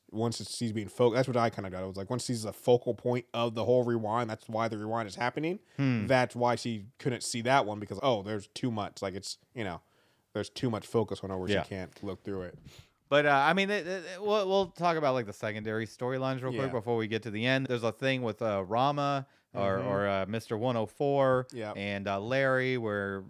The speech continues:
Speaker 2: he, One oh four has been, like, de-atomized
Speaker 1: De-, de-atomized.
Speaker 2: and
Speaker 1: So I'm wondering if
Speaker 2: Larry brings him back.
Speaker 1: from this,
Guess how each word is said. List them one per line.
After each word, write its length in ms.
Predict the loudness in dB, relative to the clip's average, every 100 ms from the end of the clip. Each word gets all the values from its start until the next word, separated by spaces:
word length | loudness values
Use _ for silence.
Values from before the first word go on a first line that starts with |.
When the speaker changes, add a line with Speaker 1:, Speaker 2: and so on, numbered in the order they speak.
| -14 -12
Speaker 2:
he, 260 | -8 -8 -8 -12 -10
One 200 | -4 -2
oh 40 | -2
four 300 | 0 2 2
has 100 | 0
been, 220 | -2 -2
like, 220 | -2 -4
de-atomized 920 | -4 -2 0 2 0 0 0 2 2
Speaker 1:
De-, 120 | 2 2
de-atomized. 540 | 0 -2 -4 -8 -8
Speaker 2:
and 220 | -8 -4 4
Speaker 1:
So 100 | 6
I'm 140 | 6 4 0
wondering 460 | 0 0 0 -2 -2
if 80 | 2
Speaker 2:
Larry 260 | 4 2 -2
brings 300 | -4 -4 -4
him 80 |
back. 200 | -2 2
Speaker 1:
from 280 | 4 2 0
this, 560 | 0 0 -2 -8 -16